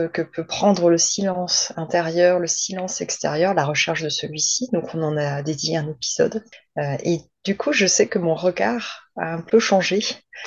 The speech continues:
en ce qui concerne le son. Euh, dans mes échanges avec les personnes, euh, dans mes lectures, euh, dans les... dans le quotidien également, je me rends compte vraiment combien le son est un compagnon, euh, et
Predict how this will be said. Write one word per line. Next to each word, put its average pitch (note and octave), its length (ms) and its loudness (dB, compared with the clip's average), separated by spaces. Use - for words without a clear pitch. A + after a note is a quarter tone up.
en F3+ 40 -2
ce - 120 -2
qui - 100 -6
concerne D#3+ 400 2
le D#3 120 -2
son. D3 300 -2
Euh, D3 240 -4
dans E3 180 0
mes E3+ 220 2
échanges E3+ 340 2
avec D3 240 -2
les - 80 -4
personnes, G3 720 2
euh, C#3+ 220 -6
dans E3 180 2
mes D3+ 140 -2
lectures, F3+ 640 -4
euh, D#3 140 -2
dans D#3 200 -2
les... C#3+ 280 -4
dans E3+ 120 8
le E3 100 6
quotidien F3 580 0
également, D#3+ 640 -2
je D#3+ 120 -4
me F3 80 6
rends F3 180 4
compte A3 240 8
vraiment F#3 640 2
combien F3+ 400 -4
le F3+ 160 -2
son F#3+ 380 0
est E3+ 200 0
un D3+ 120 -2
compagnon, F3 640 2
euh, D3 320 -2
et G3 240 4